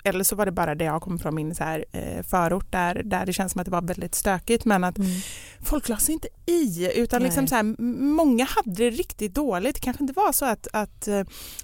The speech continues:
Speaker 1: föräldrarna misshandlade dem, men, men jag har ju många av mina barndomsvänner vars föräldrar ändå var missbrukare.
Speaker 2: Mm.
Speaker 1: Ehm, och hade det väldigt jobbigt hemma. Och det var ju ingen som gjorde något åt det. Det var liksom så här, "Ja, ja, man sköter själv och skit i andra", liksom.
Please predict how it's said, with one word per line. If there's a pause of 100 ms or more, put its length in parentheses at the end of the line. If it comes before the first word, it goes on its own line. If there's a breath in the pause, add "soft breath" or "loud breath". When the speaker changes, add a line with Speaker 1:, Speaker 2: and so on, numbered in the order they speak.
Speaker 1:
föräldrarna
misshandlade
dem,
men,
men
jag
har
ju
många
av
mina
barndomsvänner
vars
föräldrar
ändå
var
missbrukare. (240 loud breath)
Speaker 2:
Mm. (280 loud breath)
Speaker 1:
Ehm, (140)
och
hade
det
väldigt
jobbigt
hemma. (180)
Och
det
var
ju
ingen
som
gjorde
något
åt
det.
Det
var
liksom
så
här,
"Ja,
ja,
man
sköter
själv
och
skit
i
andra",
liksom.